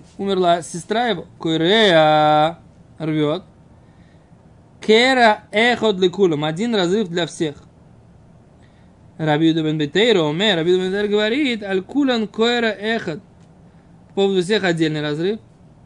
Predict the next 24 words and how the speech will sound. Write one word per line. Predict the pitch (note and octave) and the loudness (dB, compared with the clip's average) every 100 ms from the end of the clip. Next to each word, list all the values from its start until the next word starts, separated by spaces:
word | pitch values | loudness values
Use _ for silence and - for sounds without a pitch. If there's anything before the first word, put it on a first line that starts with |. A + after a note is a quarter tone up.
| - | -8
«Аль | E3 E3+ - | -6 -6 -2
овив, | C4 C4+ G#3 D#3 D3+ | 0 2 2 0 0
аль | D3+ G#3+ | -6 -6
имой», | C#4+ E4 A#3 A#3 | -2 -2 -2 -6
по | F#3+ | -10
поводу | G3 F#3+ G3 F#3 | -8 -2 0 0
матери | F#3+ A#3+ G#3 G3 | 0 -4 -2 0
и | F#3+ | 0
отца, | F#3+ F#3 A#3 C#4 A#3+ A3+ - - - - | 0 -6 -6 -2 -2 -2 -6 -20 -18 -4
кера | A3+ A#3 | -2 0
эхот, | G#3+ E3+ D#3 D3 D#3 - | -2 -2 -4 -6 -12 -14
отдельный | F#3+ D#3 G3+ G3+ E3 | -10 0 2 2 -4
разрыв. | C#3 B2 - - _ _ - - - - - - - - - - - - - | -6 -8 -14 -20 _ _ -20 -20 -20 -20 -20 -20 -20 -20 -20 -20 -20 -20 -16
Лефи, | C#3+ D3 C3+ - C4+ C4+ G3+ | -8 -6 -6 -4 0 0 0
почему? | E3+ D#3+ D#3 C#3 E3 D3 | -2 -4 -6 -6 -8 -8
Шеэйн | F3 F3+ G#3 C#4+ C4+ | -10 -8 -6 -4 -2
мойсифим, | G#3+ F#3+ E3+ C4 A3+ E3 C#3+ D#3+ | -2 -2 -2 -6 -4 -6 -6 -6
не | A#3 | -4
добавляем. | A3 F#3 F3 F3+ A3 G3 C#3+ F#3+ - - _ - - - _ - | -2 -2 -2 0 0 0 -2 -8 -20 -20 _ -20 -20 -20 _ -6
Аль | D#3+ D#3 | -4 -4
кера | - G3 A3+ A#3 G#3+ E3+ - | -2 0 0 0 0 -2 -6
овив | F#3+ A3 G#3 F#3 D#3+ | -2 0 0 0 -2
и | E3+ A3 | -4 -4
имой. | G3 D3 | -4 -4